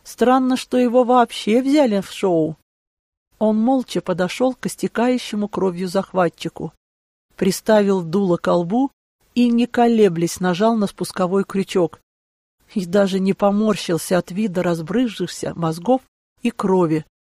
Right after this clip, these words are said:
что крапинками покрыли его лицо. Отвернулся от трупа он с жуткой улыбкой.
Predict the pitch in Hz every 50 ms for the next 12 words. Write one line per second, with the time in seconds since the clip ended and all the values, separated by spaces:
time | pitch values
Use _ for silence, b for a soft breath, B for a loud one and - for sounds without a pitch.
0 | _ _ - - - - 190 - - 208 208 220 226 - 170 165 - - 170 156
1 | 165 165 - 185 185 - - 208 202 185 175 180 180 175 175 180 180 185 180 -
2 | - - 180 165 165 165 - _ _ _ _ _ _ _ _ _ _ _ _ _
3 | _ _ - 202 202 - - 175 180 185 180 175 202 247 285 311 - - - 262
4 | 254 262 - _ - 254 262 254 - - 214 214 190 180 160 151 180 208 208 -
5 | - - 196 185 190 185 175 175 170 - - - 175 165 170 170